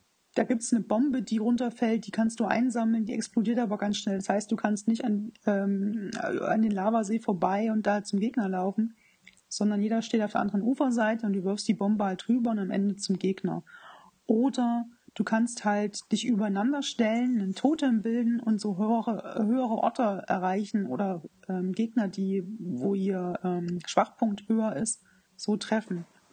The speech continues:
Oder du kannst halt klassisch gemeinsame Schalter, also Schalter gemeinsam auslösen. So, Fragen.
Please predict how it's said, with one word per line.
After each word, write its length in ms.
Oder 120
du 100
kannst 340
halt 180
klassisch 480
gemeinsame 560
Schalter, 540
also 140
Schalter 320
gemeinsam 520
auslösen. 600
So, 540
Fragen. 600